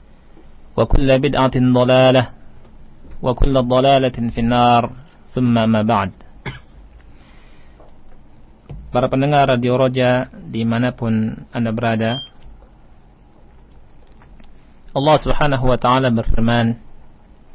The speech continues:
kepada Nabi kita yang mulia, Nabi Muhammad alaihi salatu wassalam. Dalam surat Al-Muzammil ayat keempat, "Warattilil Qur'ana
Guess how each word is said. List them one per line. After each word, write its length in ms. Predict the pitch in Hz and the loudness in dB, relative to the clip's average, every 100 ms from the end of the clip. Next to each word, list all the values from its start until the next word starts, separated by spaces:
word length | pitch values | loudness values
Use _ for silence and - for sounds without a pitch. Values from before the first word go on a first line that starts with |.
| - - - - - | -20 -20 -20 -20 -12
kepada 240 | 127 123 | -6 -2
Nabi 320 | 120 113 113 123 | 0 -2 -4 -6
kita 160 | 120 | -6
yang 160 | 110 110 | -4 -2
mulia, 640 | 113 120 113 113 113 113 - - - - - - | -2 -2 -2 -2 -2 -4 -8 -20 -20 -20 -16 -6
Nabi 240 | 117 110 | -4 -2
Muhammad 640 | 110 123 120 107 104 107 - - | -2 -2 -2 -2 -6 -10 -16 -10
alaihi 400 | 113 113 127 117 | -6 -4 -4 -6
salatu 400 | 113 117 113 120 | -6 -6 -6 -6
wassalam. 480 | 110 120 120 110 107 - - - - - - - - - - - - - - - - - - - - - | -8 -4 -4 -2 -6 -12 -20 -20 -20 -20 -20 -20 -20 -20 -20 -20 -20 -20 -20 -20 -20 -16 -14 -14 -16 -10
Dalam 240 | 127 123 | -4 -2
surat 220 | 117 135 120 | 0 -2 -2
Al-Muzammil 840 | 117 117 110 123 120 113 113 131 - - - - - | -2 -2 -2 0 0 0 -2 -4 -8 -8 -6 -8 -8
ayat 160 | 113 110 | -8 -8
keempat, 640 | 135 113 110 117 107 - - - - - - - - - | -4 -4 0 0 0 -4 -18 -20 -20 -16 -14 -14 -16 -10
"Warattilil 840 | 123 117 131 131 - 123 123 123 123 | -4 0 0 -2 -6 -2 -2 -2 -4
Qur'ana 880 | 123 123 - 120 117 117 123 156 | -2 0 0 0 0 0 0 -4